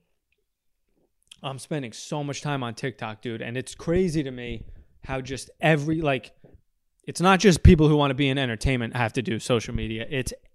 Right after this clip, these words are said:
everybody, dude. Doctors, doctors have some of the biggest accounts on TikTok.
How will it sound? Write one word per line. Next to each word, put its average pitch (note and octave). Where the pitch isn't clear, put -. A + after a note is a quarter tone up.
everybody, D3+
dude. A2
Doctors, E3
doctors G#3
have G3+
some A3
of G#3
the F#3
biggest F#3
accounts F3+
on C3
TikTok. A#2+